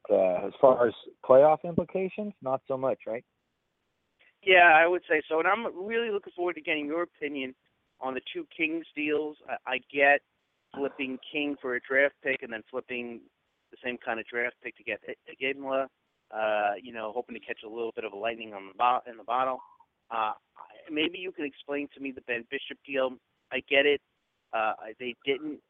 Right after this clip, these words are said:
Speaker 2: I don't believe they gave up much to get him, so I get it from that standpoint, but I'm, I was a bit surprised and confused.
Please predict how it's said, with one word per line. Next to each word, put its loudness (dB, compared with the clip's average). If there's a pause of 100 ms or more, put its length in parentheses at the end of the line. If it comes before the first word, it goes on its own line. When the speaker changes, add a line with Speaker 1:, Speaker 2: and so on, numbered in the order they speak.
(160)
Speaker 2:
I -4
don't -2
believe -8
they -4
gave -4
up -2
much -8 (160)
to -16
get -2
him, -6 (140)
so -6
I -4
get -6
it -8
from -18
that -6
standpoint, -10
but -8 (640)
I'm, -4 (160)
I -6
was -8
a -18
bit -6
surprised 0
and -14
confused. -10